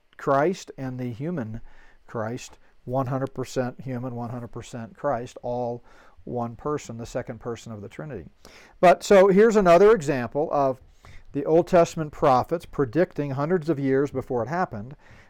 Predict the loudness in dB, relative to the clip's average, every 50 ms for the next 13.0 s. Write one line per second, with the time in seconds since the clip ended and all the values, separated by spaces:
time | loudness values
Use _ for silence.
0 | -16 -6 -2 0 0 0 -2 -4 -4 -4 -2 -2 -2 -4 -4 -6 -6 -6 -6 0
1 | 2 4 6 6 6 6 4 4 2 0 -2 -4 -4 -6 -6 -12 -20 -20 -20 -20
2 | -20 _ _ -20 -20 -20 _ _ -20 -20 -20 _ -10 -8 -8 -8 -8 -8 -8 -8
3 | -8 -10 -10 -12 -14 -12 -2 2 4 4 4 2 0 -4 -2 0 2 2 2 2
4 | 2 2 0 -2 -4 -6 -4 2 4 6 6 6 6 2 -2 -4 -4 -6 -8 -12
5 | -14 -10 -10 -8 -10 -10 -12 -16 -20 -20 -20 _ _ _ _ -10 -8 -8 -8 -8
6 | -8 -10 -10 -10 -10 -12 -12 -14 -16 -18 -14 -12 -10 -8 -8 -10 -10 -14 _ _
7 | _ _ _ _ _ _ _ _ -2 0 0 0 -2 -4 -8 -8 -10 -14 -18 _
8 | _ _ _ _ _ _ _ _ _ _ -8 -6 -2 2 4 6 6 6 6 4
9 | 2 2 2 4 4 2 0 -4 -12 -20 -18 -16 -10 -4 -2 -2 -2 -4 -2 0
10 | 2 4 4 4 4 2 0 -4 -6 0 2 4 4 4 2 -2 -6 -6 -6 -6
11 | -4 -4 -4 -4 -2 -4 -6 -6 -6 -6 -8 -12 _ -20 -20 _ _ _ _ _
12 | _ _ _ _ -2 0 0 0 4 4 4 4 4 0 -4 -6 -4 -6 -8 -12